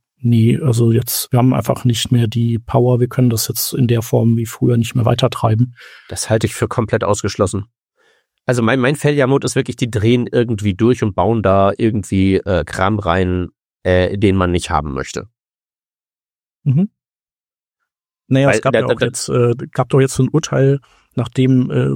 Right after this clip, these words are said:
Speaker 1: wo Google quasi verdonnert wurde, wirklich, wirklich keine Daten mehr zu sammeln und zu verschicken, wenn man den Inkognito-Modus benutzt. Also, ne, es
Speaker 2: Ja.
Speaker 1: gibt ja schon so ein paar,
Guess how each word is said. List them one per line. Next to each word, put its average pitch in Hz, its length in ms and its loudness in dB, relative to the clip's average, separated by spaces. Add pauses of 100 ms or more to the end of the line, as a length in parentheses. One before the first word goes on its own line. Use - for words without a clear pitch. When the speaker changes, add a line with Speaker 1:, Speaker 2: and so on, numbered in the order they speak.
Speaker 1:
wo 123 120 0
Google 143 520 2 (300)
quasi 127 260 -2
verdonnert 127 540 -4
wurde, 135 440 2 (880)
wirklich, 143 540 0
wirklich - 360 0
keine 151 320 2
Daten 131 680 2 (720)
mehr 127 400 2
zu - 140 -8
sammeln 131 440 4
und 127 240 0
zu - 180 -6
verschicken, 127 720 -2
wenn 127 100 2
man 127 100 2
den 117 140 0
Inkognito-Modus 120 840 -2
benutzt. - 440 -8 (160)
Also, 123 320 0 (220)
ne, 135 160 4
es 127 240 2
Speaker 2:
Ja. - 80 -2
Speaker 1:
gibt 151 140 -2
ja 110 60 0
schon 123 220 2
so 123 100 0
ein 120 100 0
paar, 123 320 0